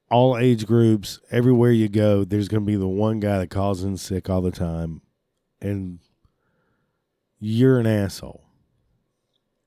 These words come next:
I worked with this one guy before that called in three Mondays in a row, and he would come in on Tuesday acting all pitiful and whatever, like he was really sick, and he was a horrible actor.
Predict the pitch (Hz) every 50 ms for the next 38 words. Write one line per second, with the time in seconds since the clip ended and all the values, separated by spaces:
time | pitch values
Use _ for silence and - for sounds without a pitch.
0 | _ _ _ _ _ _ - - 127 127 135 120 - 110 110 104 104 104 - 113
1 | 113 110 107 98 98 95 90 85 85 - - 90 87 82 80 - - - 107 107
2 | 107 104 107 104 101 98 92 _ - 127 143 160 170 160 143 135 135 135 131 127
3 | 120 120 113 107 98 101 104 104 98 92 90 87 95 98 92 78 69 64 - -
4 | _ _ _ _ _ _ _ _ _ _ _ _ _ _ _ _ - 98 98 98
5 | 95 95 - - 123 127 127 135 135 131 127 127 120 - - 113 107 107 98 104
6 | 104 104 95 90 95 101 101 - - 104 101 98 104 113 110 - - 113 110 107
7 | 104 98 - - 101 101 101 101 95 92 92 95 92 92 92 92 90 90 92 -
8 | - 95 87 85 90 92 92 87 82 - - - - 87 78 - - _ - 95
9 | 92 90 92 95 101 92 82 82 80 - - - 120 127 120 104 87 82 87 82
10 | 82 76 65 - _ _ _